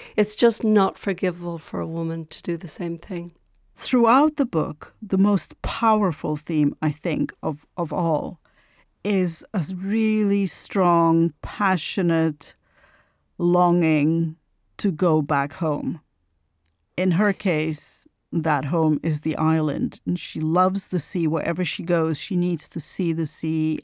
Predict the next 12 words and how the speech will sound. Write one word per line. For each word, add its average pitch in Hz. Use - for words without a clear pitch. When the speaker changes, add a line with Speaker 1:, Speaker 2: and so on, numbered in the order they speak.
Speaker 2:
and 156
have 160
a 165
view 170
of 156
the 151
sea 160
and 143
walk -
in 170
the 156
sea -